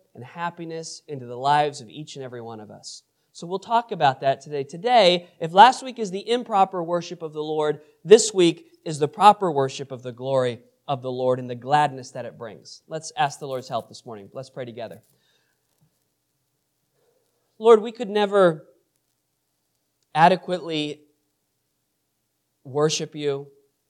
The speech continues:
We could never adequately, or we have no worth in and of ourselves. And so this morning, I just pray that as we look at your word and we meditate on your glory once again,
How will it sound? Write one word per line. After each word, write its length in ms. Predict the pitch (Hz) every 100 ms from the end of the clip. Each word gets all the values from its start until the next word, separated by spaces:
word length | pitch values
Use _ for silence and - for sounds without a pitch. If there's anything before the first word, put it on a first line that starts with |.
| _ _ _ _ _ _ _ _
We 100 | 165
could 160 | 175 160
never 500 | 170 165 175 170 -
adequately, 720 | 156 156 160 165 156 151 151 143
or 260 | 131 120 - _ _ - _ 143 135
we 140 | 151
have 180 | 180 196
no 160 | 214 190
worth 340 | 165 160 156
in 60 | 151
and 100 | 151
of 120 | 139
ourselves. 760 | 135 131 135 117 107 - - _ _ _ _ _ _ _ _ _ -
And 60 |
so 100 | 185
this 160 | 208 202
morning, 320 | 240 247 226
I 80 | 196
just 240 | 214 233
pray 240 | - 180 180
that 140 | 156
as 160 | 139 135
we 100 | 135
look 200 | 165 220
at 120 | -
your 100 | 202
word 360 | 160 160 160 151
and 200 | 123 127
we 140 | 127
meditate 440 | 127 160 175 180
on 140 | 160 151
your 100 | 151
glory 480 | 127 127 123 123 127 _ _
once 260 | 127 139
again, 360 | 156 123 110 107